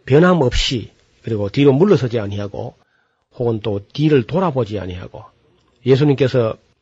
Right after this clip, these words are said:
쟁기를 잡고 뒤를 돌아다보는 사람은 하나님 나라에 합당치 않다. 아브라함 정말 절대로 뒤를 돌아보지 않고 늘 그저 미래를 바라보면서 소망을 가지고 내다보면서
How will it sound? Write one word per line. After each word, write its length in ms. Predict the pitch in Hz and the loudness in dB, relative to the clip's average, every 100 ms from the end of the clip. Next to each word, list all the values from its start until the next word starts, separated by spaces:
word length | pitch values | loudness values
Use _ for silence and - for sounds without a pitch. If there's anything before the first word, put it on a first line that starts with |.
| _ _ _ | _ _ _
쟁기를 500 | - 156 175 135 120 | 0 2 4 2 2
잡고 680 | 117 117 - 107 113 107 104 - | 0 -2 -2 0 2 0 -4 -8
뒤를 440 | 120 123 120 104 | -2 0 0 -2
돌아다보는 600 | 98 143 127 104 110 101 | -6 -6 -4 -4 -4 -6
사람은 340 | 92 107 98 104 _ _ _ | -6 -10 -10 -12 _ _ _
하나님 380 | - - 110 101 | -10 -4 -4 -2
나라에 180 | 139 127 | -2 -4
합당치 420 | - - 196 - | -6 -6 -6 -6
않다. 420 | 117 - 110 - _ _ | -10 -10 -14 -16 _ _
아브라함 340 | 123 120 170 151 | -4 0 0 -2
정말 280 | 143 156 127 | -2 -2 -2
절대로 480 | 147 180 214 165 - _ _ _ | -4 -4 -4 -4 -6 _ _ _
뒤를 240 | - 123 110 | -4 -2 -2
돌아보지 420 | 117 104 104 98 | -2 -6 -6 -8
않고 340 | 92 92 - - _ _ _ _ _ | -12 -14 -18 -20 _ _ _ _ _
늘 320 | 117 131 160 151 | 2 4 4 2
그저 360 | 131 127 107 - | 2 0 -2 -6
미래를 480 | 107 123 127 117 | -4 0 2 0
바라보면서 800 | 107 107 127 113 104 101 - 127 - _ _ | -4 -2 -2 -2 -4 -6 -10 -16 -18 _ _
소망을 480 | - - 131 123 113 | -8 -2 0 0 -2
가지고 260 | 107 101 95 | -4 -6 -8
내다보면서 880 | 95 107 127 110 101 92 - 65 | -8 -4 -2 -2 -6 -8 -10 -12